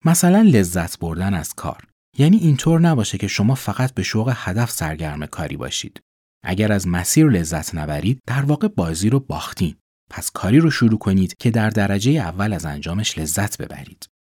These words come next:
اما حتی تو انجام چنین کاری هم نباید افراط کرد.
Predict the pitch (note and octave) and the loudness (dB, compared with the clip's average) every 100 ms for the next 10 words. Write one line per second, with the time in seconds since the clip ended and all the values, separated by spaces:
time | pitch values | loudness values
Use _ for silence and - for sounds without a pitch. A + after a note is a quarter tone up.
0 | _ F#2 A#2 C3+ - C3 C#3+ - F#2+ F2 | _ -2 0 0 0 -2 -2 -4 -4 -6
1 | F2+ A#2 C#3 - G2+ G2 F#2+ - D#3+ E3+ | 0 0 0 0 0 0 -2 -2 0 2
2 | C#3 C3 A#2+ F2+ - E3+ - C#2 - - | 4 2 2 0 -4 -10 -10 -10 -10 -12
3 | - - | -14 -14